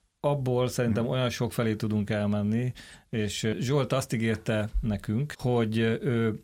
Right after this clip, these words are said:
Speaker 1: olyan szempontból tud majd mindenhez hozzászólni, ugye ő rally versenyző,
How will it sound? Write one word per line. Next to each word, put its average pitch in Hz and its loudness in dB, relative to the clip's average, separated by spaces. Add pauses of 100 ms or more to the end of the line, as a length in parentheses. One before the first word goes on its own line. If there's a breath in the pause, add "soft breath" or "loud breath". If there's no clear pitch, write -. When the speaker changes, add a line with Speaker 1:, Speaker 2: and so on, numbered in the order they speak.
Speaker 1:
olyan 139 4
szempontból 113 2
tud 117 0
majd 110 2
mindenhez 110 2
hozzászólni, 143 0
ugye 117 0
ő 110 0
rally 104 0
versenyző, 151 -2